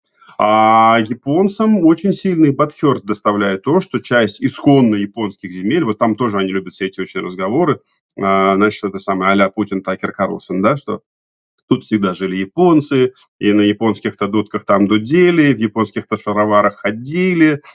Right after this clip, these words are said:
И вот надо забрать обратно. В Японии это очень серьезный разговор, поверь мне.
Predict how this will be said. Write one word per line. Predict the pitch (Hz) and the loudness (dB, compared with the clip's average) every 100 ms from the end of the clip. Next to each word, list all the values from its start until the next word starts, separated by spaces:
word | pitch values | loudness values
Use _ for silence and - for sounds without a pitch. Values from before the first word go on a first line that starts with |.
| - _ - | -20 _ -2
И | 127 | 2
вот | 160 180 | 2 4
надо | 156 170 | 2 2
забрать | 156 147 143 143 | 2 2 2 0
обратно. | 180 185 - 101 - | 0 0 0 -4 -6
В | 107 | -2
Японии | 120 120 120 127 143 | -2 2 2 4 2
это | 135 117 - | 0 -4 -2
очень | 147 131 95 | 0 0 -4
серьезный | - 98 95 95 | -4 -2 0 -2
разговор, | 95 110 107 104 | -4 -2 -2 -2
поверь | 123 127 95 | -4 -2 -2
мне. | - | -4